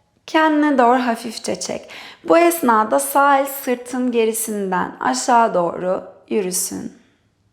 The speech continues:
Böyle ellerini küçük küçük aşağı doğru yürütebilirsin. Bak bakalım boynun çok sıkışıp öne doğru kaldıysa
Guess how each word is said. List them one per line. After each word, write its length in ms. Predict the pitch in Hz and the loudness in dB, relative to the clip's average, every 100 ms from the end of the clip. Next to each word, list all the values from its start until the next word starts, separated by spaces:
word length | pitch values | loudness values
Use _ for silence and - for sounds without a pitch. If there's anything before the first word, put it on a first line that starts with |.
| - - _ | -20 -20 _
Böyle 260 | 277 285 285 | 4 6 8
ellerini 500 | 285 277 277 277 285 | 8 6 6 6 4
küçük 360 | - - 294 - | 2 -2 -2 -4
küçük 260 | - - | -4 2
aşağı 420 | 254 247 - 233 | 4 4 4 4
doğru 200 | 233 233 | 6 6
yürütebilirsin. 1160 | 233 226 214 240 208 196 196 196 - 185 202 285 - _ _ - - _ | 4 2 0 0 0 2 0 0 -4 -4 -4 -6 -10 _ _ -20 -20 _
Bak 280 | 262 285 277 | 2 4 4
bakalım 440 | 277 285 269 247 | 4 6 8 8
boynun 360 | 233 233 240 254 | 8 6 6 4
çok 240 | 262 247 | 2 2
sıkışıp 560 | - - 247 - 247 - | 0 -2 -2 0 -2 0
öne 280 | 226 226 220 | 0 0 2
doğru 280 | 214 220 | 2 2
kaldıysa 1200 | 220 226 214 214 - - - 220 214 196 190 - | 0 2 2 0 -8 -12 -8 -8 -6 -2 -2 -2